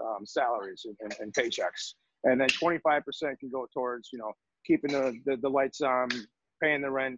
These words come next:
insurance, such and so forth. Um, now, when you have an employee that you say, "Hey, man, come back to work,"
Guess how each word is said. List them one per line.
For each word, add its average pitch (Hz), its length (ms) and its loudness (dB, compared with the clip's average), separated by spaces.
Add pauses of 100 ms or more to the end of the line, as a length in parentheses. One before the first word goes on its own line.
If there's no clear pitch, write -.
(120)
insurance, 131 580 -2
such 127 180 -4
and - 60 -14
so 127 300 0
forth. 95 220 -8 (680)
Um, 123 400 4 (200)
now, 135 260 0 (420)
when 160 200 0
you 190 100 4
have 175 380 2 (240)
an 151 80 -4
employee 151 680 -2
that 120 140 -6
you 143 140 0
say, 135 300 0
"Hey, 165 320 4
man, 139 340 0 (520)
come 165 140 0
back 165 220 4
to 151 80 0
work," 175 280 4